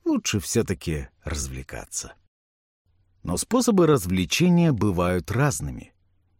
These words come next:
Пить пиво или заниматься глубокими философскими размышлениями,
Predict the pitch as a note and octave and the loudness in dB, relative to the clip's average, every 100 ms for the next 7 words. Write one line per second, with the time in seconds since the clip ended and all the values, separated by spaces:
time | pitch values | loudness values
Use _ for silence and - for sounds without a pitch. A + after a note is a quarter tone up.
0 | _ _ A3 - - G3 F3+ D#3 - A#2+ | _ _ 2 2 0 2 6 4 4 2
1 | A2+ G#2 G2 G2+ A2 C#3+ - A2+ F2+ G2+ | 2 2 2 4 4 2 0 -4 -2 -4
2 | D#2+ A2+ - G#2 G2 F#2+ F2 E2+ G#2 F2+ | 0 -2 0 0 0 -2 -2 -2 -4 -6
3 | - F#2 F2 D#2+ D#2+ D2 G2 C3 D#3 E3 | -4 -2 -2 -4 -6 -6 0 2 4 4
4 | E3+ F3+ F#3+ | 4 4 2